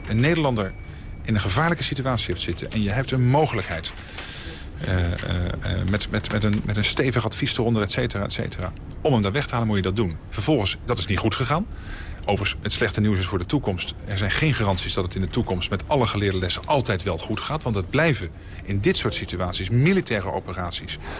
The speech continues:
met altijd een zeker risico dat het fout gaat. Ook dan zul je weer lessen moeten trekken. Maar goed, hier is het echt fout gegaan. Hebben we echt lessen getrokken.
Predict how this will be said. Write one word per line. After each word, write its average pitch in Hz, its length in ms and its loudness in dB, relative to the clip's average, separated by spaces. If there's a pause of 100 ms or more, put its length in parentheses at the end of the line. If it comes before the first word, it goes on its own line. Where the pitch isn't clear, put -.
met - 200 -2
altijd 165 480 2
een 117 140 4
zeker 127 360 2
risico 90 380 -2
dat 80 100 -6
het 80 120 -6
fout - 240 -2
gaat. - 260 -6 (280)
Ook 98 160 -2
dan 143 160 4
zul 123 120 2
je 95 120 2
weer 135 200 4
lessen 107 240 2
moeten 85 200 -8
trekken. 113 340 -6 (540)
Maar 110 80 2
goed, 101 160 0
hier 139 180 4
is 113 60 2
het - 120 -4
echt - 220 0
fout 117 220 0
gegaan. - 280 -6 (320)
Hebben 147 220 4
we - 60 2
echt 113 140 -2
lessen - 240 -2
getrokken. - 400 -4